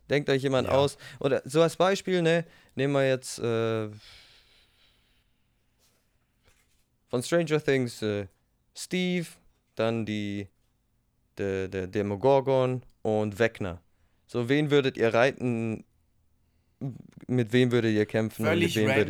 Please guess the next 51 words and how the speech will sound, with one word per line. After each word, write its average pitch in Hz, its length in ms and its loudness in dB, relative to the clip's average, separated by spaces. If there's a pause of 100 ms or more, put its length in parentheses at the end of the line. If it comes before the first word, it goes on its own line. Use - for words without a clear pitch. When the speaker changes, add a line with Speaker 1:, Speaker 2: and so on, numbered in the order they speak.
Speaker 2:
random, - 80 -2
Speaker 1:
ihr 98 60 2
im 95 40 -2
Bett - 140 -2
Speaker 2:
welche 135 160 -6
ihr 127 160 -4
Speaker 1:
liegen? - 80 -6
Speaker 2:
da 104 100 0
Speaker 1:
Ja. 95 380 -2 (180)
Speaker 2:
euch 104 320 -12
ausdenkt 113 580 -8
und 98 220 -12
wie 110 120 -10
ihr 113 100 -4
das 104 180 -10
zusammenstellt. 117 760 -10 (500)
Ihr 110 100 -12
könnt 139 240 -8
auch 127 300 -4 (260)
ganz 151 280 -4
verschiedene 143 460 -8
Dinge 110 280 -6
nehmen, 113 300 -6
wo, 110 260 -8 (160)
wo's 117 340 -10
gar 135 180 -4
nicht 143 160 -10
zusammenpasst, 123 760 -4
wo 110 160 -10
wir, 113 180 -10
wo 113 160 -8
wir 113 100 -8
wirklich 131 280 -8
sagen 123 300 -4
würden, 120 280 -10
„Alter, 117 600 -6
was 113 320 -4
für 123 100 -12
eine 120 100 -8
Zusammenstellung 110 720 -6
Speaker 1:
Ja. 156 120 6
Speaker 2:
das 147 160 6
jetzt?“ 87 380 -10 (280)
Speaker 1:
Also 135 200 0
nicht 135 140 4
aus 131 200 8
Speaker 2:
Aber 160 120 4
Speaker 1:
dem 117 60 -2
gleichen 123 300 2
Genre, 107 440 -2
ja. 95 180 -10